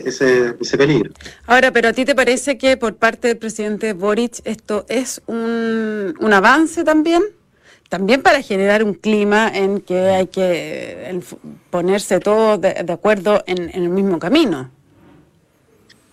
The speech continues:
Speaker 1: Sí, y yo creo que va en tándem con las negociaciones que están habiendo,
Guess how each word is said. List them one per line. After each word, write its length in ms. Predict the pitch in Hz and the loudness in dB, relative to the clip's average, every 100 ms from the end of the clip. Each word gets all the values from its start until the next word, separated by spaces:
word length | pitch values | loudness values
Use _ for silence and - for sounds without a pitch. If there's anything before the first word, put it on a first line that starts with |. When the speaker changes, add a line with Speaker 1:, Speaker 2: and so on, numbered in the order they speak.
| _ | _
Speaker 1:
Sí, 360 | - 247 156 - | 2 4 2 0
y 80 | 156 | 2
yo 120 | 175 | 4
creo 180 | 185 185 | 4 2
que 200 | 180 165 | 2 -2
va 500 | 143 170 175 180 175 | 0 2 4 4 2
en 160 | 160 151 | 0 0
tándem 420 | 185 185 185 185 | 0 2 0 -2
con 320 | 175 170 160 | 0 -2 0
las 120 | 156 | -2
negociaciones 520 | 151 139 139 147 160 160 | -2 -4 -6 -4 -2 -2
que 80 | |
están 200 | 151 165 | -2 0
habiendo, 800 | 156 151 156 156 156 156 151 139 | 2 2 0 0 0 2 0 -2